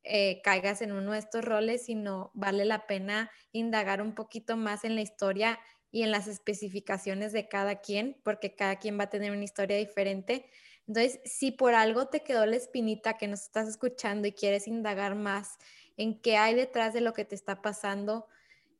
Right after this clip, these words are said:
para qué te está pasando y necesitas como una ayuda, los invito de verdad a que, a que agenden una,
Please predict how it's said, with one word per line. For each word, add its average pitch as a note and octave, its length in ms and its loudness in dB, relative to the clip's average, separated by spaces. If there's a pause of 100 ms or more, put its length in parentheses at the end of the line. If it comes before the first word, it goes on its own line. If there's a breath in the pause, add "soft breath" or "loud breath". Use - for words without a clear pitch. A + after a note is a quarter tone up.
(100)
para G#3 320 4
qué A#3+ 140 0
te A#3+ 100 -6
está A#3 240 -4
pasando G3 520 -4
y G#3 160 0
necesitas G#3+ 680 -4
como G#3 300 -2
una G#3 260 -4
ayuda, G#3+ 540 0 (540)
los G#3+ 220 6
invito A3 400 2
de A#3+ 160 6
verdad G3 360 6
a G#3 80 2
que, G3+ 360 2
a G3+ 140 0
que G3+ 120 0
agenden A3 540 2
una, A#3 400 4